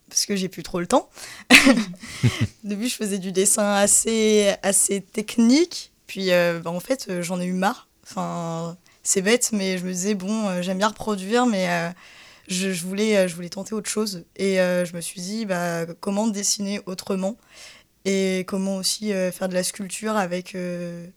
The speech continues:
aussi des ma-, des matériaux différents et, euh, que par exemple l'argile ou, ou le bois. Et, euh, du coup, euh, bah, je préfère, euh, me concentrer un peu là-dessus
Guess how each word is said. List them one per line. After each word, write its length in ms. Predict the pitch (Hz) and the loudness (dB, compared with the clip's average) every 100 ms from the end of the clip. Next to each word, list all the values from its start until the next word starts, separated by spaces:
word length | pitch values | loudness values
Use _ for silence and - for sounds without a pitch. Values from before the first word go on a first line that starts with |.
| _ - | _ -8
aussi 260 | 185 - | -4 -2
des 140 | 196 190 | -4 -4
ma-, 360 | 190 185 180 | -2 -2 -2
des 120 | 175 180 | -4 -6
matériaux 440 | 175 190 185 190 | -6 -4 -4 -4
différents 560 | 175 175 - 175 196 - _ _ - - _ _ | -6 -8 -4 -4 -6 -12 _ _ -20 -20 _ _
et, 180 | 190 190 180 | -4 -2 -2
euh, 840 | 175 170 165 165 165 170 170 170 - | -2 -4 -6 -8 -10 -12 -14 -18 -14
que 100 | 170 | -10
par 140 | 160 | -6
exemple 300 | 160 165 165 | -6 -8 -6
l'argile 400 | 170 165 180 196 | -4 -4 -4 -6
ou, 400 | 170 160 160 160 160 175 | -8 -10 -12 -14 -14 -10
ou 100 | 175 | -8
le 120 | 170 | -8
bois. 360 | 165 180 214 - - - - _ | -2 0 0 -4 -20 -20 -20 _
Et, 200 | 196 196 185 | -2 0 0
euh, 560 | 175 170 165 165 165 | 0 -2 -4 -6 -6
du 180 | 165 165 | -10 -14
coup, 320 | - 202 233 | -14 -6 0
euh, 220 | 196 180 | 4 4
bah, 340 | 175 175 170 165 | 2 0 -2 -2
je 80 | - | -4
préfère, 580 | - 190 - 208 214 | -6 -2 2 4 4
euh, 280 | 202 190 185 - - _ - | 4 4 2 -2 -8 _ -8
me 140 | 190 | -6
concentrer 720 | 190 202 196 196 - 202 196 | -4 -2 -2 -2 -2 -2 0
un 160 | 190 190 | 0 -2
peu 140 | 190 | -2
là-dessus 560 | 196 196 - - 247 | 0 0 -2 -8 -10